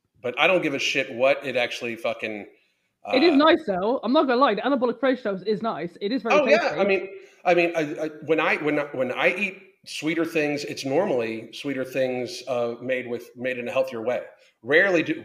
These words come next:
Speaker 1: rarely, especially if I
Speaker 2: Mm-hmm.
Speaker 1: cook it in my house. If I, we cook it in my house, I use protein powder and I, you know,
Speaker 2: Mm-hmm.
Speaker 1: uh, for everything. Shit, I mean, I'm not above protein powders, and I'm not even above this recipe. I've never seen his cookbook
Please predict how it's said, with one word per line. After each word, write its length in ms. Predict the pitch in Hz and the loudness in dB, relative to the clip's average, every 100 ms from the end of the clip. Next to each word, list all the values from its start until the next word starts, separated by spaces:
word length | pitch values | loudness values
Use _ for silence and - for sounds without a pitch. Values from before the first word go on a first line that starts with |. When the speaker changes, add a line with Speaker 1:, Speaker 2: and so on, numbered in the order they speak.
| 113 | -2
Speaker 1:
rarely, 440 | 196 185 123 104 | 4 4 2 -2
especially 380 | 95 - 226 202 | -8 -2 0 0
if 40 | 127 | -2
I 40 | |
Speaker 2:
Mm-hmm. 80 | - | -2
Speaker 1:
cook 120 | 156 | -6
it 20 | 117 | -6
in 60 | |
my 100 | 107 | -6
house. 380 | 127 147 - - | -6 -6 -8 -16
If 100 | - | -6
I, 100 | 160 - | -6 -6
we 80 | 226 | -8
cook 140 | 269 | -6
it 40 | 202 | -2
in 60 | |
my 80 | 160 | -2
house, 280 | 214 165 - | -2 -2 -2
I 40 | |
use 140 | 127 - | -4 -4
protein 460 | 139 139 156 147 | -4 -4 -2 -4
powder 400 | 147 147 156 156 | 0 0 0 -2
and 100 | 131 | -2
I, 80 | 117 117 113 | -4 -8 -14
you 120 | 127 117 | -12 -10
know, 140 | 113 - _ - | -10 -14 _ -10
Speaker 2:
Mm-hmm. 240 | 254 160 | -6 -2
Speaker 1:
uh, 200 | 117 113 - | -2 -2 -2
for 80 | 135 | -2
everything. 320 | 135 131 98 87 | -2 -4 -10 -14
Shit, 180 | - 160 135 | -10 -10 -6
I 60 | |
mean, 100 | 131 131 | -4 -2
I'm 140 | 156 202 | -2 0
not 160 | 185 | 0
above 340 | 135 147 151 151 | 2 2 2 -2
protein 340 | 165 170 175 | -4 -2 -2
powders, 240 | 175 175 175 | 0 0 0
and 80 | 208 | -2
I'm 80 | |
not 100 | 269 | 0
even 140 | 214 190 | 0 2
above 240 | 185 175 | 4 4
this 160 | 175 185 | 2 -2
recipe. 400 | 190 - 123 117 | -6 -6 -8 -2
I've 140 | 170 | 4
never 300 | 180 165 156 | 4 4 -2
seen 180 | - 160 | -4 -4
his 100 | 147 | -2
cookbook 380 | 165 - 151 | -6 -4 -8